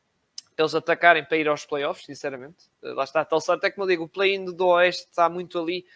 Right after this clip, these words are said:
Timberwolves, estão ali os, agora os Pelicans em décimo lugar, os Clippers estão ali a mexer, mas ali uma incógnita, uma incógnita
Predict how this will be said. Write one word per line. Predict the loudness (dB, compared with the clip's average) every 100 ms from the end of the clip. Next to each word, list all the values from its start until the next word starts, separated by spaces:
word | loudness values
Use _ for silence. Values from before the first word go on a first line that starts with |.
| _ -12
Timberwolves, | -4 -2 0 2 2 0 -8 -14 _ _ _
estão | -6 -4
ali | -2 -2
os, | -2
agora | 0 -2
os | -2
Pelicans | -2 -2 -2 -6 -8
em |
décimo | -8 -8 -12 -10
lugar, | 0 4 6 4
os | -2 -8
Clippers | 0 2 2 -2 -4 -4 -14
estão | -10 -4
ali | -4 -4 -6
a |
mexer, | -8 -6 -4 0 2 0
mas | -4 -2
ali | -2 -2 -2
uma | -4
incógnita, | -2 0 -2 -4 -6 -2 0 0 -2 -6 -10 -16 -20 _ _
uma | -12
incógnita | -2 0 0 -2 -12